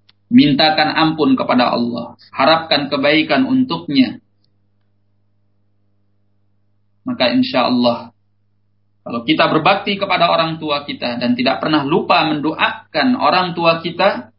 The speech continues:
insya Allah anak-anak kita juga akan demikian terhadap kita. Karena al-jaza min jinsil amal.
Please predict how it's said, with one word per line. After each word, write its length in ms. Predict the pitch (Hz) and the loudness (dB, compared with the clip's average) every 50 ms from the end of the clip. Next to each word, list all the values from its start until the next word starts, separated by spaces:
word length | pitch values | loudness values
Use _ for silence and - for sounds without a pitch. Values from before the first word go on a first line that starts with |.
| _ _ _ _ _ _ _ _ _ _ _ _ _ _ _ _ _ _ _ _ _ _ - 127 | _ _ _ _ _ _ _ _ _ _ _ _ _ _ _ _ _ _ _ _ _ _ -12 -6
insya 320 | 120 120 - - 131 127 117 | -4 -4 -2 0 0 0 2
Allah 400 | 127 127 123 123 120 123 - 117 | 2 2 2 2 0 0 0 0
anak-anak 480 | 123 123 123 - 120 123 123 120 - | 0 0 0 0 0 0 0 0 -2
kita 240 | - - - 127 117 | -6 -4 -2 -2 -2
juga 240 | 117 113 120 117 - | -2 0 0 0 0
akan 160 | - 120 120 | 4 2 4
demikian 480 | 117 113 120 120 - - 131 127 117 - | 6 6 4 4 4 2 2 4 4 2
terhadap 400 | - - 117 220 - 110 - - | 0 -2 -4 -4 -4 -4 -6 -6
kita. 400 | - 247 - 226 220 - - - _ _ _ _ _ _ _ _ _ _ _ _ _ _ _ _ _ _ _ _ _ _ _ _ - | -8 -8 -6 -6 -8 -8 -8 -14 _ _ _ _ _ _ _ _ _ _ _ _ _ _ _ _ _ _ _ _ _ _ _ _ -4
Karena 320 | 120 117 120 127 131 - 147 | -2 4 4 4 4 4 2
al-jaza 960 | 143 127 123 147 143 135 - 156 165 175 190 202 214 220 - - - - _ _ _ - | 2 2 2 2 0 2 2 2 4 4 6 4 4 2 0 -2 -10 -16 _ _ _ -10
min 240 | 147 156 151 143 135 | -6 -6 -6 -4 -4
jinsil 340 | 175 170 165 160 170 156 151 | -4 -4 -4 -4 -2 -2 0
amal. 640 | 135 147 160 165 160 156 135 127 113 101 - | 0 0 0 2 0 0 0 -2 -6 -10 -14